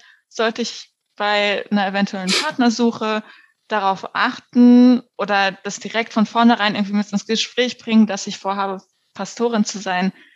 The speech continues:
eventuell auch im Pfarrhaus leben möchte. Inwieweit würdest du sagen, mit deiner Erf-, Erfahrung, wie weit ist es wichtig, dass der Partner, die Partnerin beim eigenen Beruf da auch irgendwie mitmacht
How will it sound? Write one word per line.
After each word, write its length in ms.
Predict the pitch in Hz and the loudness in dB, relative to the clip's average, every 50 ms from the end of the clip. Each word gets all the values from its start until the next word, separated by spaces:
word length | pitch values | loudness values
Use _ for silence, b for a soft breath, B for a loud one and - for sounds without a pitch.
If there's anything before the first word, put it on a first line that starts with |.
| b b | b b
eventuell 460 | - - 202 208 208 202 208 208 - - | -8 -4 -2 0 0 0 0 -2 -4 -4
auch 180 | 190 190 - | -4 -4 -4
im 140 | - 190 185 | -4 -6 -4
Pfarrhaus 500 | - 208 202 202 190 185 190 - - - | -4 -4 -4 -4 -4 -6 -6 -6 -12 -14
leben 300 | - 185 190 190 185 185 | -10 -8 -4 -2 0 0
möchte. 480 | 180 175 185 180 - - - 175 180 185 b b b b b b _ _ - | 0 0 -4 -6 -8 -8 -8 -8 -8 -8 b b b b b b _ _ 0
Inwieweit 520 | - 220 214 247 277 262 269 262 254 - - | 2 2 2 2 2 0 0 0 0 -2 -4
würdest 320 | 233 226 226 - - - | -8 -8 -8 -10 -10 -8
du 60 | 240 | -10
sagen, 400 | 226 220 - 220 214 208 208 208 | -8 -4 -4 -4 -2 0 0 0
mit 140 | 208 202 - | 0 0 -2
deiner 180 | 202 202 202 185 | -2 -2 -2 -2
Erf-, 300 | - 196 - - 208 - | -4 -8 -10 -12 -14 -10
Erfahrung, 920 | - 196 190 - - 202 202 208 190 190 190 196 196 190 190 185 - - _ _ _ _ _ _ _ - | -10 -10 -10 -8 -6 -2 -2 -2 -2 -2 -2 -2 0 0 0 -2 -2 -6 _ _ _ _ _ _ _ -6
wie 160 | 202 214 214 | -4 -2 0
weit 160 | 220 208 208 | 0 0 -2
ist 140 | - - - | -4 -10 -10
es 200 | 190 185 - - | -10 -12 -8 -4
wichtig, 600 | 196 233 240 - - - 269 269 277 262 - - | -2 -2 -2 -4 -6 -6 -4 -4 -6 -6 -8 -8
dass 180 | 208 208 - | -8 -8 -6
der 120 | - 196 202 | -8 -10 -10
Partner, 440 | - - 214 220 240 240 - 233 208 | -8 -6 -4 -4 -4 -2 -4 -6 -6
die 80 | 214 | -6
Partnerin 800 | 220 - 214 220 226 226 - 226 208 214 208 208 208 208 214 b b b b b b _ _ _ - | -8 -8 -8 -8 -8 -6 -6 -6 -6 -2 0 2 4 4 2 b b b b b b _ _ _ -8
beim 360 | - 208 196 196 196 185 - | -6 -4 -2 0 0 -2 -2
eigenen 440 | - - 185 202 214 214 214 208 196 | -4 -2 0 2 4 4 4 2 0
Beruf 420 | - 202 196 220 240 247 240 - | -4 -10 -8 -6 -6 -6 -6 -6
da 140 | - 190 208 | -4 -4 -4
auch 80 | 208 | -4
irgendwie 280 | - - 202 208 - 226 | -4 -2 -2 0 2 4
mitmacht 1300 | 208 214 233 226 - _ _ _ _ _ - 220 214 214 214 214 226 - - - - - - - - - | 4 4 4 2 -2 _ _ _ _ _ -2 0 0 2 2 0 -2 -4 -10 -16 -12 -12 -10 -10 -12 -14